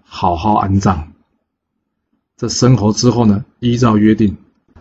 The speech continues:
让犬戎国国主呢，随便的搬这宫中的金银财宝，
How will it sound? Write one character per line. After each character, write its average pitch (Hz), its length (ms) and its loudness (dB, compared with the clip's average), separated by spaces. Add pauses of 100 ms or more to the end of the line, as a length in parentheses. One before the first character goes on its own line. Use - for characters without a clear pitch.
(180)
让 117 200 2
犬 107 180 0
戎 117 220 4
国 110 180 4
国 110 200 2
主 95 120 -4
呢， 90 160 -10 (120)
随 - 280 0
便 127 200 2
的 117 100 2
搬 113 220 2
这 113 100 2
宫 113 180 0
中 110 160 2
的 107 80 4
金 107 200 2
银 95 180 2
财 90 220 -2
宝， 78 260 -8